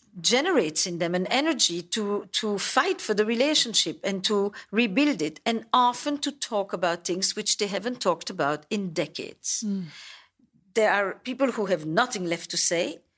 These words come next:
Speaker 1: and then there are people who start to talk like they haven't talked in so long, with a level of depth and honesty and intimacy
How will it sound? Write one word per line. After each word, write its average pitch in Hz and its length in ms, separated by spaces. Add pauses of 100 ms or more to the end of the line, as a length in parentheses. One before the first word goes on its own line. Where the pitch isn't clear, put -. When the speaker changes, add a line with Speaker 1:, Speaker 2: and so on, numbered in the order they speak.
(360)
Speaker 1:
and 196 180
then 220 140
there 220 140
are 208 120
people 254 360
who 208 120
start 220 360
to 190 80
talk 247 320
like 185 180
they 180 80
haven't 180 300
talked 196 260
in 160 100
so - 320
long, 170 340
with 185 200
a 185 40
level 220 320
of 180 180
depth - 360
and 180 200
honesty 240 640 (200)
and 170 200
intimacy 262 720